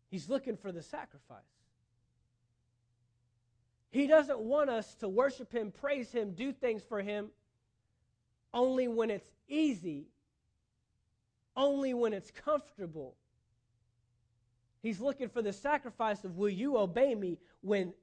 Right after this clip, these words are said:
there are a million other things you could do. There's a million other ways you could respond in this situation. But I'm gonna sacrifice myself, and I'm gonna do what God has asked me to do. That day, King Saul lost the kingdom.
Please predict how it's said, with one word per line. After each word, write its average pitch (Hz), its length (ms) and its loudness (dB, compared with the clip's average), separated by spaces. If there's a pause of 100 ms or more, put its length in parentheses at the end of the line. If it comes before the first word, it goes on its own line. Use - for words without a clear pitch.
there 226 180 0
are 180 200 0
a 165 80 -2
million 214 420 4
other 208 160 0
things 185 340 -8
you 170 80 -6
could 165 220 -10
do. 147 160 -10 (1700)
There's 202 240 0
a 170 80 -4
million 233 420 6
other 226 160 4
ways 208 340 2
you 202 80 -6
could 190 200 -6
respond 175 560 -4
in 170 80 -6
this 165 160 -8
situation. 143 640 -14 (500)
But 190 140 2
I'm 220 240 2
gonna 175 180 -2
sacrifice 214 1040 -2
myself, 185 520 -6 (400)
and 190 120 0
I'm 208 140 2
gonna 175 180 0
do 156 420 -2 (720)
what 165 120 -6
God 185 240 0
has 156 140 -4
asked 160 280 -8
me 151 100 -10
to 143 80 -12
do. 131 180 -16 (320)
That 202 300 2
day, 226 200 2
King 226 360 -4
Saul 214 380 -2
lost 196 440 -4
the 180 80 -12
kingdom. 143 340 -14